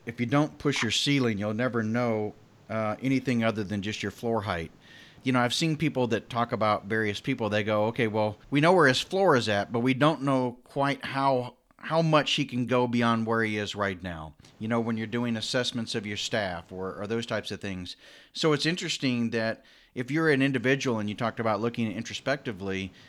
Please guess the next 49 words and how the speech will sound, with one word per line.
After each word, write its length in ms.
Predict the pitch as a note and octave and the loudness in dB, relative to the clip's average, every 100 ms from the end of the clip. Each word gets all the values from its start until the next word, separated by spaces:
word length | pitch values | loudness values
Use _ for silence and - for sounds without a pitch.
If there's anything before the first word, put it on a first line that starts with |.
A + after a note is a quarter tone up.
| - - - | -20 -10 -4
if 180 | C3 | 0
you're 180 | B2+ G3+ | 4 4
not 200 | C4 E3 | 4 2
challenging 440 | - D3 B2+ A2+ A2+ | 0 2 2 0 -2
yourself 520 | A2 A#2+ G#2 G2+ - | -4 -2 0 0 -4
each 200 | A2+ - | -8 -4
time 340 | B2 A#2 A2+ | -2 0 -2
to 100 | G#2+ | -4
raise 380 | G#2 B2 C3 A2+ | 0 2 2 2
that 180 | A#2 G#2 | 0 0
ceiling, 600 | - E3+ F#3 C3+ G#2+ G#2 - | -2 0 0 0 0 -4 -6
and 120 | B2 C3 | -4 -2
we've 140 | D3+ | 0
talked 220 | D3+ C3+ | 0 0
about 220 | A#2+ A#2+ | 0 0
this 180 | A#2 A#2 | 0 -2
on 100 | A#2+ | -2
other 180 | G#2+ G2+ | -2 -4
po-, 280 | - B2 C#3+ - | -4 -2 -2 -2
uh, 100 | G#2 | -6
podcast, 600 | - E3 F#3+ A#2 F#2 - - | -4 -8 -4 -4 -4 -8 -12
uh, 180 | F2+ E2+ - | -12 -10 -8
episodes, 560 | G#2 G2 - G#2 G2+ - - - - | -10 -8 -6 -4 -6 -12 -20 -20 -4
you 140 | E3 | 2
may 160 | A3 A3 | 4 4
not 240 | F#3+ D3+ | 4 4
know 300 | C3+ C#3+ D#3+ | 4 6 6
what 300 | D3 B2 A#2+ | 6 4 2
your 140 | A#2+ B2 | 2 0
ceiling 480 | - D3+ C3+ A#2 | 0 0 2 2
is 240 | B2 B2+ G#2 | 2 0 -2
if 120 | G#2+ | -4
you're 100 | A2+ | -2
not 200 | A#2 G2 | -2 -2
really 220 | A#2+ A2+ | -2 -2
pushing 400 | G2+ C#3+ C3+ A#2+ | -4 -4 -2 -2
yourself 500 | G#2 G2 - A2+ G2+ | -4 -4 -2 -2 -2
over 240 | A2+ G#2 G2+ | -2 -2 -2
and 80 | |
over 220 | G#2+ B2+ G2+ | 0 0 -2
again, 280 | F2+ F#2 | -6 -8
because 260 | F2 - G2+ | -8 -8 -6
where 100 | C3 | -2
you 160 | B2 A#2 | -2 -2
think 340 | A#2 G3+ A3+ | -2 -2 -2
your 100 | C3 | -4
ceiling 380 | - C3+ A2+ G#2+ | -4 -4 -2 -2
might 280 | G#2+ G#2 F2+ | -4 -4 -4
be, 340 | G#2+ G#2 G2+ | -4 -4 -6